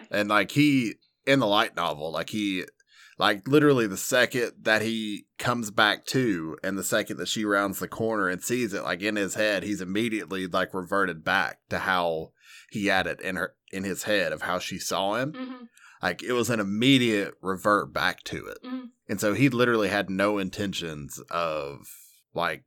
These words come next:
Speaker 1: rekindling any of that. But she kind of, again, forced the issue.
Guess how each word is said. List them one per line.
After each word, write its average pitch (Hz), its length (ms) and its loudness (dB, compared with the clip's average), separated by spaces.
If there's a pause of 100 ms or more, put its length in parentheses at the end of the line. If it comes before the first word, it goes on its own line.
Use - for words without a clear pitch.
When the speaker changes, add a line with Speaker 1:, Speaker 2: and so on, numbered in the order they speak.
(140)
Speaker 1:
rekindling 87 760 -6
any 95 240 -4
of 73 120 -6
that. 73 380 -6 (120)
But 95 140 -4
she 107 280 -4
kind 101 340 0
of, 87 200 -2
again, 107 360 -2
forced 107 380 -6
the 131 200 4
issue. 104 500 2